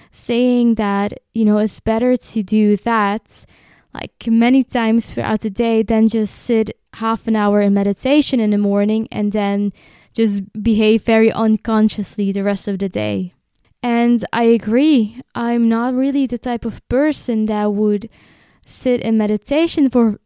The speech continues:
for very long, but I would just pause many, many times a day. You know, mindfulness, meditation, living in the present moment, it's,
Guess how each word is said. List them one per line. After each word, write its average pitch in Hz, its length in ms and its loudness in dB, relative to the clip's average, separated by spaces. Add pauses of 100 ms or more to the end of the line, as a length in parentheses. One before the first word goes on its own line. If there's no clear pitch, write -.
for 214 260 -4
very 202 360 0
long, 196 480 -4 (460)
but 233 300 0 (140)
I 220 180 -2
would 254 560 0 (320)
just - 380 -10 (260)
pause 208 640 -2 (100)
many, 214 400 0
many 208 280 0
times 196 580 -6
a 208 80 -8
day. 214 400 -2 (420)
You 233 100 -4
know, 214 320 0 (140)
mindfulness, 220 1200 -2
meditation, 220 1040 -4 (320)
living 247 340 2
in 240 80 2
the 233 60 0
present 226 340 -2
moment, 240 380 2
it's, - 320 -12